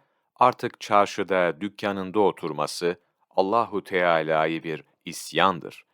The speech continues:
masiyettir. Bir diğer şart da çok satış yapmadığı günlerde,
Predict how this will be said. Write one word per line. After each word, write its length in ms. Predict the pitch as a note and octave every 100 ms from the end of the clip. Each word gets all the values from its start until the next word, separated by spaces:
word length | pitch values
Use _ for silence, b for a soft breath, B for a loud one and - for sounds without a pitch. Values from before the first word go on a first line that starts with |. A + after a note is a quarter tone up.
| _
masiyettir. 960 | - C#2 B1 - C#2 F2+ _ - - - _ _ _ _ _ _ _ _ _ A2+
Bir 260 | E3+ C3+
diğer 300 | D#3+ D#3 D2
şart 460 | - - A#1+ - -
da 200 | G2+ C#3 _ _ _
çok 240 | F#3 F#3
satış 420 | - B2+ B2+ -
yapmadığı 540 | G2+ C3 B2+ A2 G2 F#2
günlerde, 760 | D#2 D#2 B1 G#1 A#1 E2+ B2